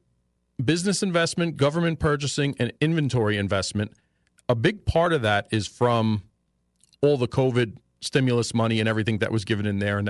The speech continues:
everything that was dumped into businesses. All these things you see government and your cities and your towns buying with this, with these plans and the investment funds that they got,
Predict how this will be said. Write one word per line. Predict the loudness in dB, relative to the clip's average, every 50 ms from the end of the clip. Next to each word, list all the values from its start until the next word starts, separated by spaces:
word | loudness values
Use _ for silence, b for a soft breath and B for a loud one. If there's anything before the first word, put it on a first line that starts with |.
| -4
everything | -2 -2 -2 -2 -2 -2 -2
that | -2 -2
was | -4 -4 -4
dumped | -2 -2 -2 -2 -2 -4
into | -4 -4 -4 -4
businesses. | -4 -4 -4 -4 -4 -6 -8 -8 -12 -14 -16 B B B B B B B B
All | 2 2 2 2
these | 2 0 -2 -2 -2
things | -2 0 0 0 -2 -2
you | -4
see | -4 -2 -2 -4 -2
government | 0 0 0 0 0 0 0 -2 -2 -4 b b b b b b
and | b -2 0
your | 0 -2 -2
cities | -2 -2 0 0 2 2 2 0 0 0 0
and | -2
your | -2 -2
towns | -4 -2 -2 0 0 2 0 0 -2 -2
buying | 0 0 0 2 2 0 0 0
with | -2 -2 -2
this, | -2 -4 -4 -6 -12 -16 _ _ _ -20 -20 _ _ _ _ _ _ _ _ _ _
with | -2 -2 0 0
these | -2 -2 -2 -4
plans | -2 0 0 2 2 2 0 0 -2
and | -2 -2
the | -2 -2
investment | 0 0 0 0 0 -2 -4 -4 -2
funds | 0 0 0 0 0 -2 -2 -2 -4
that | -4 -2 -2
they | -2 0
got, | 0 0 0 0 -2 -4